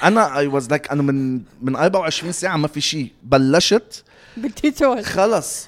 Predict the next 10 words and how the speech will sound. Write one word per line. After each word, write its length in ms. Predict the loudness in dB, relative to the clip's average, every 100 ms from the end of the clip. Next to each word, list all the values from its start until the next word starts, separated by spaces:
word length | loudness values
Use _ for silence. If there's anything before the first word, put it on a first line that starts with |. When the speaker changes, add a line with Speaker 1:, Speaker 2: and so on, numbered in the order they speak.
| -4
Speaker 1:
بالديتول. 720 | -4 -2 -4 2 4 4 0 -10 -14
حضرت 440 | -4 -2 -2 -6
حلقة 680 | -6 -2 -2 0 0 0 -4
أنه 1040 | -4 -4 -4 -4 -4 -4 -4 -4 -4 -4 -8 -20 _ -2
هيك 240 | -2 0
ما 60 | 0
بقى 140 | 0
في 100 | -2
يمكن 180 | -6 -4
ما-، 300 | -2 0 -2